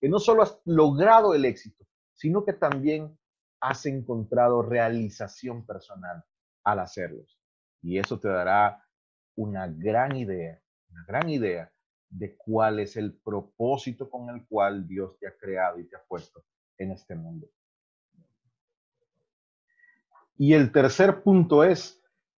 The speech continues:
Dios bendice tus acciones, no tus deseos o buenas intenciones.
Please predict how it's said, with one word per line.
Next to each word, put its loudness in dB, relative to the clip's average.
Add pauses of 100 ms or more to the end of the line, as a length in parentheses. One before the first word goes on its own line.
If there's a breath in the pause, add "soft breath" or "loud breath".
Dios 4
bendice 4
tus -4
acciones, -6 (400)
no 2
tus 0
deseos 0
o 6
buenas 2
intenciones. -4